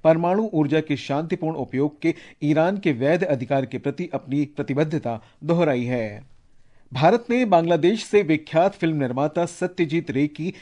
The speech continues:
ढाका स्थित पैतृक परिसंपत्ति ध्वस्त करने के फैसले पर पुनर्विचार करने को कहा है। भारत ने इस सांस्कृतिक धरोहर के संरक्षण में सहायता देने का भी प्रस्ताव किया है। मेमन सिंह जिला स्थित इस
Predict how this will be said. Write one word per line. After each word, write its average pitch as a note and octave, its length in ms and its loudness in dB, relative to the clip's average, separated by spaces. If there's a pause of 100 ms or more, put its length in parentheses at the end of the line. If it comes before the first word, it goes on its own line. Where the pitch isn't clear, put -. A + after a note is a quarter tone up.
(140)
ढाका C#3+ 400 0
स्थित - 380 -4
पैतृक D#3 420 -2
परिसंपत्ति C#3+ 720 -4
ध्वस्त B2 340 -6
करने C3+ 320 -4
के B2 240 -6
फैसले D3+ 420 -2
पर E3+ 180 -2 (300)
पुनर्विचार E3+ 540 0
करने C3+ 300 -4
को C#3+ 120 -4
कहा B2 320 -6
है। A#2 200 -8 (280)
भारत E3+ 420 4
ने G#3 160 0
इस E3+ 280 -6
सांस्कृतिक D3 600 -4
धरोहर B2+ 380 -2
के D3+ 140 -4
संरक्षण A#2+ 500 -6
में E3 120 -4 (300)
सहायता E3 440 0
देने C#3+ 220 0
का C3+ 140 -4
भी D3 120 0
प्रस्ताव F3+ 420 0
किया C3 240 -2
है। A#2+ 240 -6 (300)
मेमन F3 300 0
सिंह G3+ 240 -4
जिला C#3+ 240 2
स्थित F3 320 -4 (140)
इस F3 160 2